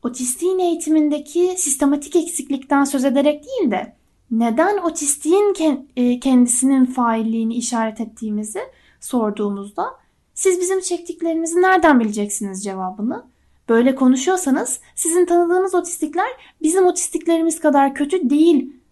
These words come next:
çıkışını duymaktan başka seçeneğimiz en azından bugünlerde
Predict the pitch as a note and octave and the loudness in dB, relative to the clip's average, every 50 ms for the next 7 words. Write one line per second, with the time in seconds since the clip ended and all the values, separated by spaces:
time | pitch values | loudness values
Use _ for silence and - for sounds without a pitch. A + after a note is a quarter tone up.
0 | _ - - B3+ - B3 - - A#3+ A3+ A3 A#3+ A#3 A3+ A3 G#3+ G#3+ - B3+ A#3+ | _ -10 -6 -4 -2 -2 -2 -2 -2 -2 0 0 0 0 0 -2 -4 -4 -2 -2
1 | A#3 A#3 A#3 A#3 A#3 - D#4+ D#4 - B3+ C4 - G#3 G3+ G3+ G3+ A#3+ E4 G#4+ - | 0 0 -2 -4 -4 -6 -6 -4 -4 -4 -4 -4 -4 -2 -2 -2 -2 -4 -4 -6
2 | - - - _ _ _ _ _ _ - E4 D#4+ F4 E4 E4 E4 D#4+ D#4+ E4+ E4+ | -10 -14 -16 _ _ _ _ _ _ 2 4 4 4 6 4 4 4 4 4 4
3 | E4+ F4+ D#4+ D#4 D#4 B3+ A3 G#3 G3 G3 G3+ A#3+ D#4 F4 F#4 - - | 4 2 2 4 4 4 4 4 2 0 0 2 2 2 2 0 -4